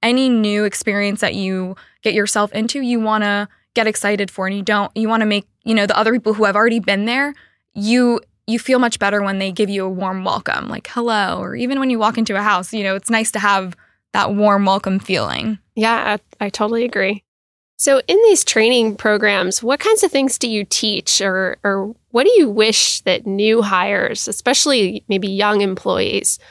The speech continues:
Speaker 2: what do you think they, they should know when they come into the professional workplace for the first time?
Speaker 1: Yeah, it's a great question. Um, so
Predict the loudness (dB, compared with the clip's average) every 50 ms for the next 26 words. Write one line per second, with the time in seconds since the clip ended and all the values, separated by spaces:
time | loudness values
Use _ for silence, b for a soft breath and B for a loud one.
0 | b b b b b _ _ -2 0 2 2 2 0 -2 -2 0 0 0 2 2
1 | 0 -2 -6 -4 -2 -2 0 0 0 -2 -2 -2 -2 0 2 2 2 0 -2 -2
2 | -4 -4 -4 -4 -4 -4 -2 -4 -4 -4 -6 -6 -8 -8 -6 -4 -4 -2 -2 -2
3 | -2 -2 -2 -2 -4 -4 -4 -4 -2 -2 -4 -4 -6 -6 -6 -6 -6 -6 -4 -4
4 | -4 -4 -4 -6 -8 -10 _ _ _ _ -12 -10 -10 -8 -8 -4 -2 -2 -2 -4
5 | -6 -8 -8 -6 -4 -2 -2 -2 -2 -2 -4 -6 -4 -2 0 0 0 -2 -4 -4
6 | -4 -2 -2 0 2 2 4 4 4 4 4 4 2 0